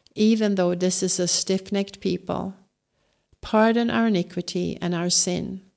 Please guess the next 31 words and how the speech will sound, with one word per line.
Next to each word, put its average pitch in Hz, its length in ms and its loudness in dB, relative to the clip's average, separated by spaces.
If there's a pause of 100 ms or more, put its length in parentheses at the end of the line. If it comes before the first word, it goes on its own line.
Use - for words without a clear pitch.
(100)
and 180 220 -2
take 185 280 0
us 170 200 -4
for - 180 -4
your 175 260 0
inheritance." 175 880 -4 (1600)
He 196 120 2
said, 180 480 0 (460)
"Behold, 185 680 0 (120)
I 202 180 2
make 240 300 0
a 220 60 -2
covenant. 196 760 -6 (640)
Before 208 440 2
all 240 260 2
your 254 180 2
people 185 600 0
I 175 180 0
will 180 240 0
do 175 180 0
marvels, 170 760 -2 (500)
such 185 360 0
as 180 160 0
have 170 140 0
not 175 420 -2
been 220 220 0
worked 175 420 -2
in 170 180 -4
all 170 300 -2
the 180 160 2
earth, 170 420 -4